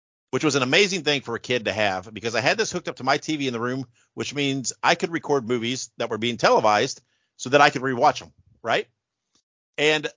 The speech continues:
Christine was one of those. My, my dad has always been into cars, right? And, and, and hot rods and street rods and rebuilding things. So this movie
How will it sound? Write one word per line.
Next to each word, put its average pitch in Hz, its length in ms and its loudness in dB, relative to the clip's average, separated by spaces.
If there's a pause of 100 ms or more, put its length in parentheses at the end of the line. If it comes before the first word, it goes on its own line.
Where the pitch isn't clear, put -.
(160)
Christine 160 400 -4
was 117 140 -4
one 113 140 -4
of 87 60 -8
those. 85 160 -12
My, 131 180 2
my 147 120 4
dad 151 340 2 (560)
has 117 220 -4
always 143 220 0
been 135 280 -2
into 123 240 -8
cars, 95 520 -2
right? 104 280 -6
And, 104 340 -4
and, - 0 -
and 101 200 -4
hot 139 240 0
rods 120 340 4
and 98 100 -14
street 127 260 -4
rods 117 400 2
and 101 100 -4
rebuilding 120 440 0
things. 107 340 -4 (800)
So 123 120 -6
this 196 240 4
movie 143 420 2